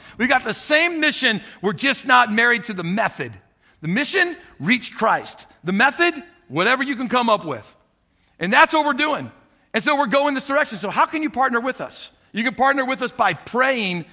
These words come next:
for the lost to find Jesus. Because at this event, we're gonna give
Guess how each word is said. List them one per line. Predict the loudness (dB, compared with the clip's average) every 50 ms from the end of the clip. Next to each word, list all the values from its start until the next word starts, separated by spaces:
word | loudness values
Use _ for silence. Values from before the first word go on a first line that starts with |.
| -20 -20 _
for | -6 -4
the | -2 -2
lost | -2 0 2 2 2 2 0 -4 -10 -14 -18 -20 -20 _
to | -14 -4
find | 0 2 2 2 2
Jesus. | 0 -2 -4 -4 -8 -12 -14 -16 -16 -18 -20 _ _ _ _ _ _ _ _ _ _ _ _ _ _ _
Because | -2 0 0 0
at | 0 -2
this | -2 -4 -2 -2
event, | -2 -2 0 0 0 -2 -4 -8 -16 -14 _
we're | -4 0
gonna | 0 0 0 0
give | 0 2 2 2 0 0 -4